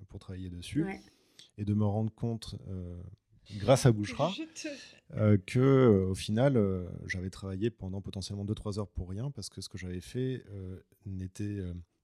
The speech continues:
Speaker 1: plus cohérent, euh, par... Et ça, c'était la fatigue, en fait, euh, et le fait d'être la tête dans le guidon pendant des heures.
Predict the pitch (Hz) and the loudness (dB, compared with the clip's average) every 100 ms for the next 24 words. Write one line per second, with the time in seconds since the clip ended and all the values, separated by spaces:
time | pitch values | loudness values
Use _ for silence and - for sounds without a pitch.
0 | _ 127 131 - 113 107 117 147 147 - | _ 2 2 0 2 2 2 0 -4 -10
1 | 107 101 107 101 101 101 101 98 92 127 | -10 -6 -6 -6 -8 -10 -6 -6 -2 -2
2 | - 104 98 95 - 95 139 120 101 113 | -2 -4 -4 -4 -6 -4 -2 -2 -2 -4
3 | 113 104 92 101 98 95 92 - 104 92 | -4 -4 -4 0 0 0 -2 -2 0 0
4 | 95 92 104 107 107 113 113 104 95 98 | 0 -2 4 8 10 8 8 4 4 2
5 | 101 107 147 117 | 4 6 6 4